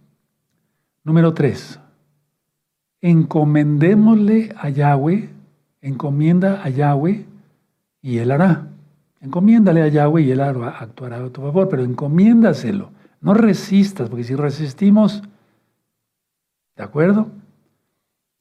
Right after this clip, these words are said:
Sí. Pero tienes que tener una fe absoluta.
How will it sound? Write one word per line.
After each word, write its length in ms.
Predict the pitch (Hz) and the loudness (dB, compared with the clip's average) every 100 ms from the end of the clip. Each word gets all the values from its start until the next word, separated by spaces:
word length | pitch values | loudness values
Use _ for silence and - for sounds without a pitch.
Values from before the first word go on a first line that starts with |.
| _ | _
Sí. 380 | - 139 160 208 - - - _ _ _ _ _ _ _ _ _ _ _ _ _ _ _ _ _ _ - | -16 -4 0 0 -2 -12 -20 _ _ _ _ _ _ _ _ _ _ _ _ _ _ _ _ _ _ -6
Pero 180 | 151 151 | -2 2
tienes 300 | 196 220 214 | 4 4 2
que 100 | 190 | 0
tener 300 | 170 180 196 | 2 2 4
una 220 | 180 156 | 2 0
fe 220 | - 185 | 0 0
absoluta. 1000 | 180 175 - 151 147 170 - - - | 0 -4 -6 -2 2 0 0 -8 -10